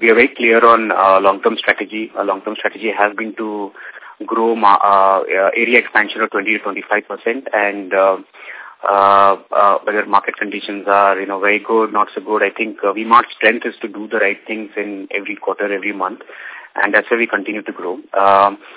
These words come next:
as Anand pointed out, uh, we are looking at, uh, uh, uh, we are looking at, uh, more, uh, deeper penetration than wider pe-,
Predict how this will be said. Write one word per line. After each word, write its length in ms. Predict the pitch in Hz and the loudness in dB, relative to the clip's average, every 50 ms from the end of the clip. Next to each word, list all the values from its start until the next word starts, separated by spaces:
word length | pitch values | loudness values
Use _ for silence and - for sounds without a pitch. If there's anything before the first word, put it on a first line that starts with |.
| - - _ - | -20 -14 _ 2
as 140 | 113 123 131 | 4 6 8
Anand 300 | 139 127 131 139 139 - | 8 6 6 6 4 4
pointed 360 | 123 110 113 101 135 127 127 | 4 2 4 4 2 6 6
out, 320 | 127 127 131 131 123 - | 6 6 6 2 2 2
uh, 400 | 113 113 107 107 107 104 104 101 98 | 4 6 6 8 8 8 6 6 4
we 100 | 110 117 | 2 0
are 40 | 110 | 0
looking 340 | 110 110 - - 123 120 117 | 0 -2 -6 -6 -2 0 2
at, 280 | 113 117 110 107 - | 4 4 2 2 0
uh, 380 | 107 104 101 98 98 98 95 92 - | 2 4 4 6 6 4 4 2 -2
uh, 340 | 92 95 98 98 95 95 87 - - 92 | -2 0 0 2 0 0 -4 -6 -4 0
uh, 320 | 90 90 90 92 92 90 - _ _ _ | 2 4 4 4 2 0 -4 _ _ _
we 100 | - 104 | -8 -6
are 40 | 110 | -6
looking 240 | 107 101 - 120 120 | -6 -6 -8 -4 0
at, 280 | 117 113 117 113 - - | 2 2 2 0 0 -2
uh, 160 | 101 98 95 | 0 0 0
more, 360 | 92 104 110 110 110 104 - | -2 -2 -4 -4 -4 -2 -2
uh, 60 | 101 101 95 | -4 -4 -4
deeper 240 | 104 117 113 - 135 | -8 -6 -4 -4 -2
penetration 540 | - 117 110 113 110 - 113 101 - 113 104 | -2 0 -2 -2 -2 -2 -4 -4 -4 -6 -6
than 160 | 107 104 98 | -6 -6 -2
wider 260 | 95 95 92 95 107 | -2 -2 -2 -4 -6
pe-, 240 | - - 104 104 104 | -6 -4 -4 -4 -6